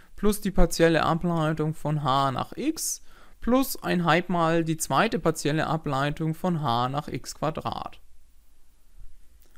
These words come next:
Und weitere Darstellungen und Besprechungen auf Bezug auf Matrixdarstellungen und Martingale sowie Laplace-Operatoren,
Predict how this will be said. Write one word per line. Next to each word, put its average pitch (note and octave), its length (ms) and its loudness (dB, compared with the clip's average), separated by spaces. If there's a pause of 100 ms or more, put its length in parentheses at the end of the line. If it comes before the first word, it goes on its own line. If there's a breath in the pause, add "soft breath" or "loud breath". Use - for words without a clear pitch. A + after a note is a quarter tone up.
Und C#3+ 160 -2
weitere F#3+ 400 0
Darstellungen F3 680 2
und D3 60 -4
Besprechungen D3+ 640 -2
auf C3 140 -6
Bezug - 220 -6
auf C3+ 120 -4
Matrixdarstellungen D#3+ 1200 0
und C3+ 100 -2
Martingale D3+ 720 0
sowie C#3 300 -4
Laplace-Operatoren, D#3+ 1400 0